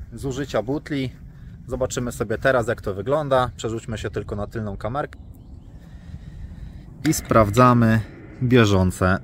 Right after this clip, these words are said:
zużycie. Mam nadzieję, że to widać, ponieważ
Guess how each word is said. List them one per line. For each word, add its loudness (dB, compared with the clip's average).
zużycie. 4
Mam 4
nadzieję, 6
że 4
to 4
widać, 4
ponieważ 6